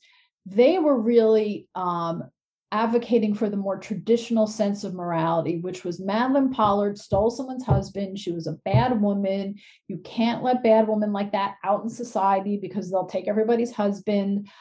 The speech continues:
Um, and everybody knows about women like that. And that's why you can't let them, um, you know, get a, get free reign in society. Breckenridge's lawyers, one of my favorite lines from the whole trial, um, he says,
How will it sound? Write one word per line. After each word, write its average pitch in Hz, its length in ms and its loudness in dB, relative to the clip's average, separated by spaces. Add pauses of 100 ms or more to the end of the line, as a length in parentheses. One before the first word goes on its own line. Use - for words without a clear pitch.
(160)
Um, 196 180 0
and 196 180 -4
everybody 247 580 4
knows 226 400 2
about 175 280 -4
women 170 280 -8
like - 220 -10
that. 165 320 -4
And 175 120 -8
that's 196 260 -6
why 196 100 0
you 202 140 -8
can't 185 360 -10
let 165 280 -2
them, 165 420 -2 (380)
um, 165 500 -2
you 196 120 -6
know, 165 360 -2
get 190 140 0
a, 170 300 0
get 226 140 0
free - 240 -4
reign 196 300 -2
in 190 100 -8
society. 202 800 -4 (160)
Breckenridge's 247 600 0
lawyers, 202 580 2
one 185 240 -6
of 196 40 -2
my 190 120 -2
favorite 220 460 2
lines 196 400 -2
from 190 120 -10
the 185 60 -12
whole 190 180 0
trial, 175 600 0 (360)
um, 175 200 0
he 196 140 0
says, 180 320 -2